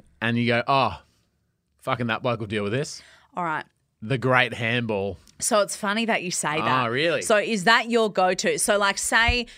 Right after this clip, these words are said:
Speaker 2: you were off on holiday, right? And I was staying,
Speaker 1: Mm-hmm.
Speaker 2: I was staying on. Would you put in your out of office, like, "Hi, thanks so much for the email.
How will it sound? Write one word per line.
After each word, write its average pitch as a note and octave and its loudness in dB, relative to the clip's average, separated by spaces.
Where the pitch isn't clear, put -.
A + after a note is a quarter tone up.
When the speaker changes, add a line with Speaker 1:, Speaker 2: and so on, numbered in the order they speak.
Speaker 2:
you A#3+ -2
were A3+ 2
off G3+ 0
on G3 -2
holiday, F3+ -2
right? F#3 0
And F#3+ 0
I G3+ 2
was F#3+ -2
staying, G3 -2
Speaker 1:
Mm-hmm. F#3 -8
Speaker 2:
I G3+ 4
was F#3+ -2
staying F#3 0
on. A3 -2
Would G3 -4
you A#3 0
put A#3+ -4
in G#3 -6
your F#3 0
out F#3+ 2
of F#3 -2
office, F3+ -2
like, G3 -2
"Hi, G4 2
thanks F4 -2
so E4+ -2
much D4+ -4
for C#4+ -10
the C4 -2
email. A3+ 2